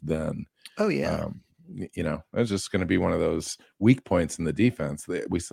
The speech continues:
Speaker 1: we thought the, uh, the pass rush and the linebackers were, were gonna be pretty, pretty good, at least the starters. Um, but the secondary was just gonna be a hot mess. We just had no idea. Uh, we had two starters that were injured in preseason and weren't gonna start the season.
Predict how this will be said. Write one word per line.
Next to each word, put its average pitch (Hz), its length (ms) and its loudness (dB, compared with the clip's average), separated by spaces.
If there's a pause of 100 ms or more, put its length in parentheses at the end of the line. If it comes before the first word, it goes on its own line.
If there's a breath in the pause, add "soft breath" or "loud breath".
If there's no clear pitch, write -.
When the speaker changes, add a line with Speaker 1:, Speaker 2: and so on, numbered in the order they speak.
Speaker 1:
we 98 100 2
thought 113 280 6
the, 95 180 2
uh, 90 260 2
the 87 480 0
pass 135 320 6
rush 76 420 2 (580 soft breath)
and 90 220 0
the 85 400 2 (120)
linebackers 90 680 4
were, 90 220 -2
were 92 180 -2
gonna 85 160 -2
be 82 140 0
pretty, 80 340 -2 (120)
pretty 87 200 0
good, 85 400 0 (260)
at 101 100 2
least 113 180 6
the 90 80 -2
starters. 95 640 4 (500)
Um, 82 640 0
but - 160 -2
the 87 80 -12
secondary 85 560 0
was 76 160 -4
just - 220 -6
gonna 82 200 -2
be 71 160 -2
a 73 60 -2
hot 87 220 -4
mess. 117 260 4
We 90 100 0
just 80 160 -6
had 85 140 0
no 80 140 -2
idea. 107 420 8
Uh, 78 180 -2 (100)
we 87 180 -4
had 73 160 -2
two 107 140 4
starters 95 440 4
that 85 100 -4
were 85 180 0
injured 92 500 2
in 80 180 -6
preseason 98 800 2
and 82 160 -6
weren't 95 200 -2
gonna 85 180 -6
start - 320 -2
the - 80 -14
season. 95 640 2